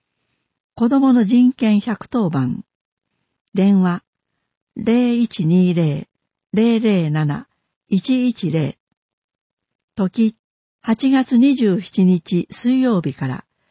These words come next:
九月二日火曜日、午前八時三十分から、午後七時、土曜日日曜日は、午前十時から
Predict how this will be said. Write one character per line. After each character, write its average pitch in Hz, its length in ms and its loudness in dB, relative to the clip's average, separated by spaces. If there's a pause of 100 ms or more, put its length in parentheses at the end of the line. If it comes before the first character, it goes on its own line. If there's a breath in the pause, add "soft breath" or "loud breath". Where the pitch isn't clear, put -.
(260)
九 247 100 0
月 196 280 0
二 170 280 -10
日 226 240 -4
火 202 160 -4
曜 196 300 0
日、 170 200 -10 (560)
午 214 160 0
前 165 280 0 (120)
八 240 300 -4
時 190 120 0
三 196 260 0
十 196 140 -2 (120)
分 139 220 -4
か 131 160 -8
ら、 117 160 -8 (1040)
午 233 180 0
後 175 240 0
七 226 380 -2
時、 - 200 -6 (300)
土 220 160 2
曜 285 220 0
日 202 100 2
日 160 320 0
曜 175 180 2
日 147 140 -8
は、 139 220 -10 (500)
午 220 140 2
前 180 260 4
十 233 240 2
時 180 160 -4
か 143 140 -6
ら - 180 -10